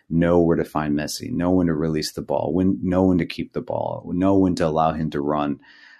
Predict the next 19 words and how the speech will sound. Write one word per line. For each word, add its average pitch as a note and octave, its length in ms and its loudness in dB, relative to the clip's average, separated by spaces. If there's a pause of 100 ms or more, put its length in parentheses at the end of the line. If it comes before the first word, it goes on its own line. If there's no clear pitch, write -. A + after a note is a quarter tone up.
(200)
Um, D2+ 320 -6
and, E2 160 -6
and E2+ 180 -2
so E2+ 140 0
Rodrigo G2+ 380 6
de - 20 2
Paul E2+ 320 0
I - 20 -18
thought D2 220 0
was, C#2+ 160 -4
like, C#2+ 160 -2
spectacular, D2+ 800 -2
especially - 360 -4
in D2 40 -6
the D2+ 60 -4
final. F#2+ 540 2 (320)
But G2 120 2
my D3 300 4
guy, - 420 -4